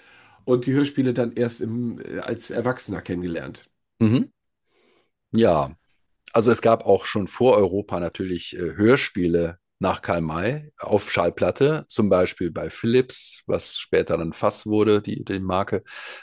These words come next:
Speaker 2: Ähm, die sind mir auch geläufig. Ich hatte auch einige von anderen Labels neben Europa, aber schnell hat sich bei mir sozusagen das, die Europaqualität dann auch durchgesetzt. Ich hab diese Winnetou und Schatz im Silbersee und Schuhehand-Platten alle von meinem Bruder übernommen und hab die quasi mit der Muttermilch aufgesogen.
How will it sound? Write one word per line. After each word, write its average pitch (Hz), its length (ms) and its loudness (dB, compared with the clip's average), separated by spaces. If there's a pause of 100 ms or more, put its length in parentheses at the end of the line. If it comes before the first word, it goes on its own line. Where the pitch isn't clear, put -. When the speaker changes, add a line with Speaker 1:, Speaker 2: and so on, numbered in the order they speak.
(100)
Speaker 2:
Ähm, 110 520 6 (220)
die 104 60 0
sind 117 140 6
mir 113 100 6
auch 120 140 4
geläufig. 110 540 0
Ich 92 140 -10
hatte 101 180 -2
auch 95 160 -2
einige 98 400 -4
von - 180 -8
anderen 98 280 -6
Labels 92 480 2
neben 95 200 -4
Europa, 95 580 -2 (400)
aber 95 520 4
schnell 104 260 -2
hat 104 140 0
sich - 200 -12
bei 90 120 0
mir 98 240 -2
sozusagen 90 420 -2
das, 87 180 -10 (640)
die 98 180 -2
Europaqualität 107 840 4
dann 92 100 4
auch 85 140 2
durchgesetzt. 113 720 2 (380)
Ich 107 220 -4
hab 107 160 0
diese 98 320 4
Winnetou 117 460 2
und 101 220 -2
Schatz - 240 -2
im 92 100 -4
Silbersee 101 540 -2
und 92 200 -8
Schuhehand-Platten 101 920 0
alle 98 320 0
von 95 160 -12
meinem 90 160 -6
Bruder 123 220 0
übernommen 98 500 4
und 90 120 -4
hab - 140 0
die 98 120 -4
quasi 101 280 -2
mit 104 100 -2
der 104 80 -2
Muttermilch 101 520 -4
aufgesogen. 104 760 -4